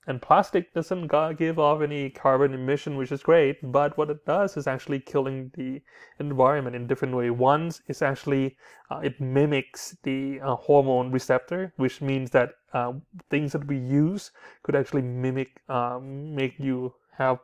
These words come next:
problem with your hormones. Uh, you probably heard of B P A, right? B P A. We found out about B P A since nineteen sixties, nineteen sixties, and look at w-, how long it takes us to actually stop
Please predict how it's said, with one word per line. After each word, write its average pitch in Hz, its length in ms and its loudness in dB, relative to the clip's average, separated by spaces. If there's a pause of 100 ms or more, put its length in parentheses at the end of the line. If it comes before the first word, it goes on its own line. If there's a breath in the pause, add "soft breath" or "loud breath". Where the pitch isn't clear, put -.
problem 127 640 4
with 127 220 0
your 127 160 -2
hormones. 131 720 0 (320 loud breath)
Uh, 131 380 -4
you 139 120 -4
probably 156 340 4
heard 139 200 6
of 123 180 -2
B 139 120 4
P 139 220 2
A, 127 320 -4
right? 151 260 -2
B 135 140 -2
P 135 100 -4
A. 135 260 0 (340 loud breath)
We 156 120 6
found 190 260 6
out 220 180 2
about 147 280 4
B 160 140 2
P 160 220 -2
A 143 180 2
since 165 320 -2
nineteen 143 400 0
sixties, - 960 -2
nineteen 139 360 0
sixties, 135 640 -4 (360 loud breath)
and 123 380 -2
look 160 220 4
at 160 140 4 (440)
w-, 170 180 -2
how 151 140 0
long 147 240 4
it 131 100 0
takes - 400 0
us 139 240 2
to 156 160 -2
actually 135 300 -2
stop - 320 2